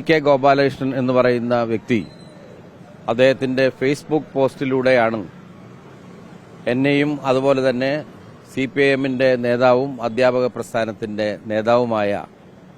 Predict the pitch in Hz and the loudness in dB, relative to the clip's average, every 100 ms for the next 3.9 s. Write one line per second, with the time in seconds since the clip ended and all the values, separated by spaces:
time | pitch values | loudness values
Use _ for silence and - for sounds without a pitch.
0 | - - - - - 110 113 127 127 120 | -20 -20 -20 -20 -6 -4 -2 -2 0 0
1 | 123 120 127 127 143 127 117 123 131 127 | 2 2 2 4 2 2 0 2 2 0
2 | 123 131 151 - - - - - - - | 0 -2 -8 -16 -20 -20 -20 -20 -20 -4
3 | 120 127 131 147 127 127 113 113 | -2 2 2 0 -2 -2 -2 0